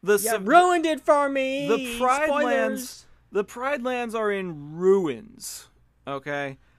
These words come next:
Speaker 1: And just because a new lion becomes king, suddenly all the animals decide it's okay to come back now.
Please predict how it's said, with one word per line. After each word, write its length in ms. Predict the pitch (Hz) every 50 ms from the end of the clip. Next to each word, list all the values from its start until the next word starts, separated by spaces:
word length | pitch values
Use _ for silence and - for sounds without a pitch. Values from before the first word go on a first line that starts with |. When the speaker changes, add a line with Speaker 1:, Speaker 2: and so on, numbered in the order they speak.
| _ _ _ _ _
Speaker 1:
And 480 | - 170 175 175 170 170 165 165 156 - - - 156
just 400 | 139 143 214 226 254 254 - -
because 600 | 247 226 - - 233 226 214 202 202 196 165 -
a 80 | 185 170
new 280 | 170 165 175 202 233 240
lion 380 | 196 208 202 208 202 196 185 165
becomes 440 | 175 170 - 185 175 165 147 -
king, 440 | - - - 185 160 143 135 131 127 123
suddenly 560 | - - - 220 247 254 247 233 226 214 - - -
all 280 | 160 185 208 240 254
the 120 | 247 254 226
animals 360 | 220 220 220 214 214 214 202
decide 420 | - 190 175 - - 208 208 196 196
it's 160 | 208 - -
okay 320 | 330 311 - - 302 302
to 80 | 247 262
come 240 | - - 247 247 208
back 260 | 190 202 226 214 -
now. 260 | 170 147 110 71 -